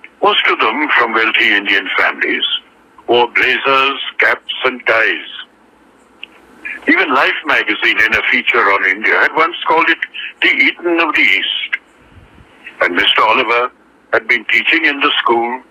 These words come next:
for a number of years. The Simla Bazaar, with its cinemas and restaurants, was about three miles from the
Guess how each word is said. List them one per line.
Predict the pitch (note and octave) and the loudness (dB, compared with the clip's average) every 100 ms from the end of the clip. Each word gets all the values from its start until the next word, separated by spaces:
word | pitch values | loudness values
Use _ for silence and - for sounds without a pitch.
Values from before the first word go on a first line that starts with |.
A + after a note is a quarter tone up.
| - _ _ _ - | -20 _ _ _ -2
for | F3 | 2
a | F#3 D#3 | 0 0
number | A#2+ C3 A#2 | -2 0 0
of | G#2+ | 2
years. | G2 F2+ E2 - - - _ _ _ _ _ _ - - - - | 2 0 -2 -6 -10 -14 _ _ _ _ _ _ -20 -20 -20 -6
The | - E3+ | -2 0
Simla | F#3+ G3+ G3 | 0 2 0
Bazaar, | E3 C#3+ A#2+ A2 G2+ G2 | 2 0 2 4 4 2
with | G2+ | -2
its | A2+ - A#2+ | -2 -2 -2
cinemas | B2 A#2 A2+ G#2+ G#2+ G2 | 0 2 2 4 2 0
and | A2 F#2+ | -2 -2
restaurants, | G2 G#2 - - G2+ G2+ - - | 0 0 0 2 2 2 -2 0
was | G#2+ F#2+ | 0 0
about | G#2 G#2+ - | 2 2 2
three | B2+ C#3 | 0 2
miles | A2+ G#2+ A2+ G#2 | 2 2 0 -2
from | A2 | -6
the | G#2 | -4